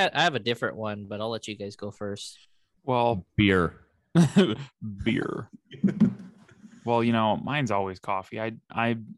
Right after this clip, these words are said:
Speaker 2: I get made fun of all the time, uh, because I drink hot coffee during the summer here in wonderful Arizona. But, um, the one thing I do like in fall and, like, winter is when Starbucks has the, uh, caramel brulee lattes out.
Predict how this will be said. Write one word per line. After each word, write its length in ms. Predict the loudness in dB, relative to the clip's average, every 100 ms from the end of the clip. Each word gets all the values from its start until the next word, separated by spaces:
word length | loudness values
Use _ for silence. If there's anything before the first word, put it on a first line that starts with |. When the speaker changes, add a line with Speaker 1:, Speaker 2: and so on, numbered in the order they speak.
| -8
Speaker 2:
I 80 | -4
get 140 | -2
made 180 | -2 -4
fun 180 | -6 -6
of 240 | -6 -8
all 180 | -6 -6
the 80 | -8
time, 380 | -12 -10 -12 -16 _ -10
uh, 380 | -4 -2 0 -2
because 280 | -4 -6 -4
I 80 | -2
drink 260 | -2 -4
hot 220 | -2 -4
coffee 300 | -2 -4 -4
during 200 | -6 -6
the 80 | -6
summer 320 | -4 -2 -2
here 280 | -4 -4 -4
in 160 | -4 -4
wonderful 360 | -4 -8 -10
Arizona. 500 | -8 -8 -4 -4 -4 -8 _ _ -20 -20 _ _ _ _ -6
But, 200 | -2 -2
um, 600 | 0 0 -2 -2 -6 -8 -14 _ _ _ _ _ _ _ _ -6
the 100 | -2
one 200 | 0 0
thing 160 | 0 0
I 80 | 0
do 160 | -2
like 340 | -2 -4 -8 _ -10
in 320 | -6 -4 -6
fall 580 | -8 -4 -2 -2 -4 -6
and, 180 | -8 -6
like, 160 | -6 -6
winter 380 | -6 -6 -8 -8
is 100 | -6
when 120 | -6
Starbucks 480 | -2 -2 -2 -4 -8
has 240 | -12 -8
the, 240 | -6 -6 -6
uh, 240 | -8 -10 -2
caramel 360 | 2 4 4 2
brulee 680 | 0 0 0 -2 -4 -6 -8
lattes 540 | -6 -6 -6 -8 -6 -4
out. 260 | -6 -8